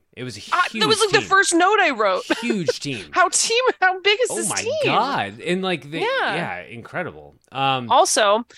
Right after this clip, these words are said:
Speaker 2: not enough, uh, go get 'em attitude from that wrestling team, 'cause when he asked who wants to challenge the number one wrestler,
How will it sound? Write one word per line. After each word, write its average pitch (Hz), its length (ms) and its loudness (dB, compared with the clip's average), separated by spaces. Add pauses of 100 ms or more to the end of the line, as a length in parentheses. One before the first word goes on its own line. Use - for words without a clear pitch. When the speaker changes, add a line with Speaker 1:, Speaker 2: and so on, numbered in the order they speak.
(220)
Speaker 2:
not 262 280 2
enough, 285 400 0
uh, 240 180 2
go 240 300 -2
get 233 180 0
'em 220 100 -6
attitude 202 640 -6
from 185 180 -10
that 175 160 -2
wrestling 180 420 -4
team, 175 200 -6
'cause 175 140 -12
when 196 120 0
he 220 100 4
asked 208 260 0
who 220 140 -4
wants 202 260 0
to - 80 -8
challenge 190 520 -2
the 180 200 -8
number 185 260 -4
one 190 220 -2
wrestler, 165 540 -4